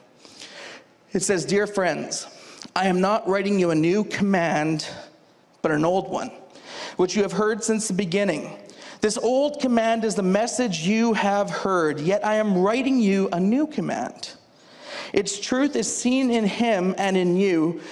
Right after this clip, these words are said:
because the darkness is passing and the true light is already shining." Anyone who claims to be in the light but hates a brother or sister is still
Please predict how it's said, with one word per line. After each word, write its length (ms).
because 240
the 80
darkness 500
is 80
passing 540
and 100
the 60
true 320
light 340
is 140
already 400
shining." 760
Anyone 720
who 100
claims 640
to 100
be 320
in 440
the 120
light 680
but 140
hates 720
a 60
brother 720
or 260
sister 800
is 120
still 800